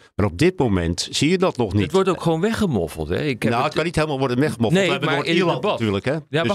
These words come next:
Speaker 1: ja.
Speaker 2: even. Nee, maar wacht even. Dus zeg maar die, eh, die brexit, het woord brexit wordt weggemoffeld.
Speaker 1: Ja.
Speaker 2: Ook in de economische discussies. Ik heb het aan lijve meegemaakt, eh, toen ik wel eens met een van de hoofdeconomen van,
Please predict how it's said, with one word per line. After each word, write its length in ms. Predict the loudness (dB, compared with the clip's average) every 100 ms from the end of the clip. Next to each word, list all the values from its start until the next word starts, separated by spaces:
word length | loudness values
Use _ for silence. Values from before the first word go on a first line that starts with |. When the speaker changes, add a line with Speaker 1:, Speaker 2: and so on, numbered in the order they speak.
| 0
Speaker 1:
ja. 60 | 0
Speaker 2:
even. 180 | -2 -2
Nee, 160 | 0
maar 180 | 0 0
wacht 180 | -2 -2
even. 300 | -4 -4 -2
Dus 180 | -2 -2
zeg 160 | -2
maar 100 | -2
die, 240 | -2 -2 -2
eh, 320 | -2 -2 -2
die 160 | -2 -2
brexit, 400 | 0 -2 -4 -4
het 140 | -2
woord 260 | 0 -2 -2
brexit 420 | -4 -4 -6 -2
wordt 180 | -2 0
weggemoffeld. 720 | -2 -2 -2 -2 -2 -6 -8 _
Speaker 1:
Ja. 180 | -4 -4 -2
Speaker 2:
Ook 200 | -2 2
in 80 | 0
de 80 |
economische 580 | 0 -2 0 0 0 -2
discussies. 360 | -4 0 0 0
Ik 80 | -4
heb 120 | -4
het 140 | -2
aan 160 | -2 0 0
lijve 300 | 0 -2 -2
meegemaakt, 680 | -2 -2 -4 -4 -4 -2
eh, 60 | -4
toen 180 | 0 0
ik 100 | 2
wel 100 | 0
eens 120 | 0
met 220 | -2 0
een 180 | 0 0
van 140 | 0
de 160 | 0 0
hoofdeconomen 800 | 0 -2 -2 -4 -2 -2 0 -2
van, 220 | -2 -4